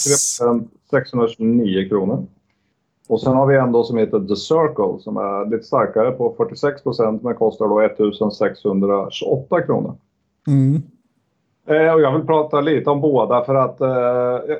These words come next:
Speaker 1: jag tycker det, det är det här som är lite intressant med Compass Box, för att den här lite dyrare då, The Circle, det, det är en fantastiskt bra whisky. Det, det, det är ingen snack om det. Det är mogna röda äpplen och, eh,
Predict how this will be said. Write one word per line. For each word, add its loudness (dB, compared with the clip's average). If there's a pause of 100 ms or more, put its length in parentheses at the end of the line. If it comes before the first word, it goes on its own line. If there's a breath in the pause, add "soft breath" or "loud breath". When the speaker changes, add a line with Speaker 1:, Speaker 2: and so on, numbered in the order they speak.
Speaker 1:
jag -2
tycker -2 (300)
det, 0
det 0
är 2
det 4
här 4
som 0
är 2
lite -2
intressant -4
med -2
Compass -6
Box, 0
för 2
att -2 (140)
den 0
här 2
lite -2
dyrare 2
då, 2 (100)
The -2
Circle, -2
det, -4
det 0
är 0
en -6
fantastiskt -4
bra 0
whisky. -8 (120)
Det, -6
det, 2
det -4
är 2
ingen -2
snack -4
om -2
det. 4
Det 2
är 4
mogna 2
röda 2
äpplen 0
och, 2
eh, 2